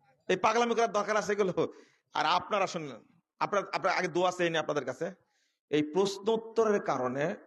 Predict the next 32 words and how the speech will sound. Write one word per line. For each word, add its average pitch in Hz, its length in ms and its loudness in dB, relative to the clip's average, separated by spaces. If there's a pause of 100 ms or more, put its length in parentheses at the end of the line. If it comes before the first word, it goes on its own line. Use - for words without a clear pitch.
(160)
আমরা 156 220 2
দুইটা 175 460 2
খণ্ড 165 360 0
বের 151 180 2
করেছি, 117 300 -6
বুঝতে 139 180 -14
পারলেন? 175 260 -8 (2000)
ছাব্বিশশো 214 880 0
তিরিশটা 208 520 0
প্রশ্ন 180 340 -2
দুইটা 165 280 2
খণ্ডের 147 340 -2
মধ্যে 127 220 -2
আছে। 95 260 -4 (600)
আপনারা 170 260 2
দোয়া 208 180 4
করেন 202 300 2
তো, 185 260 -2
আল্লাহ 180 260 0
যেন 180 100 2
এটাকে 175 260 -2
কবুল 170 280 0
করেন, 143 240 -2
বলেন 156 240 0
আমিন। 156 280 -2 (1900)
একটা 165 260 0
বইয়ের 190 280 4
জন্য 208 200 0
দোয়া 190 220 2
করেছিলেন 185 400 0
মনে 143 180 -2
হয়, 107 180 -6